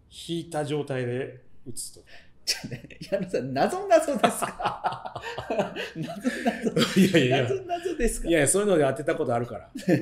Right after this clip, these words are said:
Speaker 2: <laughs>
Speaker 1: 俺なりの手法でね。大きな目でしょ？
Speaker 2: はい。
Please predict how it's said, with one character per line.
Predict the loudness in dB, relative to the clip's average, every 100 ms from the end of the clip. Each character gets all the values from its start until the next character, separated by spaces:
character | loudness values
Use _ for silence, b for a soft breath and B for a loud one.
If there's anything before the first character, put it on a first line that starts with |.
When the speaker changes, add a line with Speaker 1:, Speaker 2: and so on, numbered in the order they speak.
| 0 -14
Speaker 2:
<laughs> | -16 -20 _ _ -18 -4
Speaker 1:
俺 | 0 2
な | 2
り |
の | 0
手 | 0 -2
法 | -2 -2
で | -2
ね。 | -4 -6 -16 _ _ _
大 | -2 0 2
き | 2
な | 2
目 | 2
で | 0 -4
し | -10
ょ？ | -14
Speaker 2:
は | -8 -8
い。 | -8